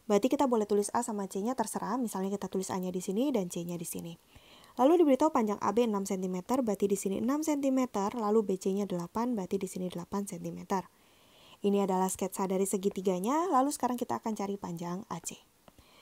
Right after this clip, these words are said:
Untuk mencari panjang A C, kita lihat ini adalah segitiga siku-siku. Kalau kita punya panjang dua sisinya, kita mau cari sisi satu lagi, kita bisa gunakan teorema Pitagoras. Kalau kita punya segitiga siku-siku, anggaplah sisi siku-sikunya itu adalah A sama B. Jadi sisi yang mengapit sudut siku-siku itu namanya sisi siku-siku.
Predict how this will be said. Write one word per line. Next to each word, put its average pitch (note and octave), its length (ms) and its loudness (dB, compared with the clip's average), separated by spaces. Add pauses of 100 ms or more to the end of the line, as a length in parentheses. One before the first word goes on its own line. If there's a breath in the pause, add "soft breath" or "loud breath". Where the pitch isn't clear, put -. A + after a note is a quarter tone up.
(280 loud breath)
Untuk B3 240 4
mencari C#4+ 320 4
panjang A#3 320 4
A A#3+ 160 0
C, F#3+ 400 -2
kita G#3 240 0
lihat G3 400 -2
ini B3+ 160 -2
adalah G#3+ 240 -2
segitiga F#3 400 -8
siku-siku. F#3+ 560 -12 (400 soft breath)
Kalau A3 160 0
kita D#4+ 160 0
punya C#4+ 320 -2 (160)
panjang G#3+ 320 -4
dua G#3+ 240 0
sisinya, G#3 480 -6
kita B3+ 160 -6
mau A#3 160 -6
cari G#3+ 240 -8
sisi A3 240 -8
satu G#3 240 -10
lagi, G3 320 -6
kita D4 240 -6
bisa B3+ 240 -8
gunakan G#3 320 -6
teorema F3 400 -8
Pitagoras. F3+ 640 -6 (720 loud breath)
Kalau G#3 240 4
kita A3 160 4
punya G#3+ 240 4
segitiga G#3 400 4
siku-siku, G#3+ 640 0
anggaplah A#3 480 4
sisi D#4 320 2
siku-sikunya A3 720 0
itu A#3 160 2
adalah G3 240 2
A G3 80 -4
sama F#3 240 -4
B. F3+ 240 -4
Jadi F#3 240 -4
sisi F#3+ 320 -4
yang C4+ 160 -2
mengapit G3+ 320 -8
sudut B3+ 240 -6
siku-siku F#3+ 640 -8
itu G#3+ 80 -10
namanya F#3 400 -8
sisi B3 400 -6
siku-siku. A3 800 -6